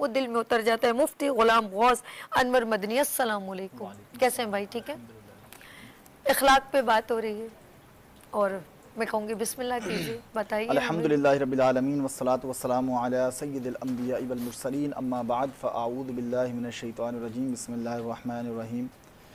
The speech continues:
Speaker 2: माशाल्लाह, आज का टॉपिक भी जो है ना, वो पिछले टॉपिकों से बहुत बेहतर माशाल्लाह आपने इसका चुनाव किया है। अल्लाह तबारक व तआला हमारे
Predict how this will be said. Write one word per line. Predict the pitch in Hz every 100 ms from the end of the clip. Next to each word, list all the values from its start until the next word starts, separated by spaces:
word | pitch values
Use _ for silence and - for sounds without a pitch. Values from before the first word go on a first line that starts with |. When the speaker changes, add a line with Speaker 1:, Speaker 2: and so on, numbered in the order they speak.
| - - - - - -
Speaker 2:
माशाल्लाह, | 120 - 131 135 139 135 131
आज | 117 123
का | 139
टॉपिक | 127 127 127 156
भी | 139
जो | 127 123
है |
ना, | 123
वो | 135 131
पिछले | - 117 143 143
टॉपिकों | 131 123 113 135 135
से | - 131
बहुत | 120 120 147
बेहतर | 131 120 113 139
माशाल्लाह | 127 117 127 120
आपने | 117 123 117
इसका | 113 - 120
चुनाव | - 117 120
किया | 113 135 139
है। | 131 123
अल्लाह | 139 - 123 123
तबारक | 117 120 120 113
व |
तआला | 120 120 120
हमारे | 110 117 120 117 113